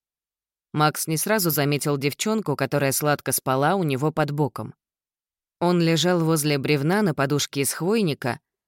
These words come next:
а зависть посапывала рядом. Однако от него не ускользнуло,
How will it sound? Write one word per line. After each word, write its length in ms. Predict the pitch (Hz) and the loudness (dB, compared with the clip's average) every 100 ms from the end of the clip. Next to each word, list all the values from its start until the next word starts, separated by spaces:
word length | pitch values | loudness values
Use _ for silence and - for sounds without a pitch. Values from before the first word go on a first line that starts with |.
| _ _ | _ _
а 120 | 147 | -2
зависть 460 | 135 185 240 - - | 0 0 0 -4 -2
посапывала 640 | 139 - 165 160 151 151 | 0 0 0 2 2 2
рядом. 380 | 147 131 - - _ _ _ _ _ _ - | 2 -2 -6 -14 _ _ _ _ _ _ -4
Однако 520 | 147 151 196 - 202 | -2 0 -2 0 -2
от 140 | 190 | 0
него 220 | 185 180 | -2 0
не 140 | 226 214 | 0 2
ускользнуло, 840 | 208 - 220 190 147 127 123 120 | 0 0 0 0 0 0 0 -2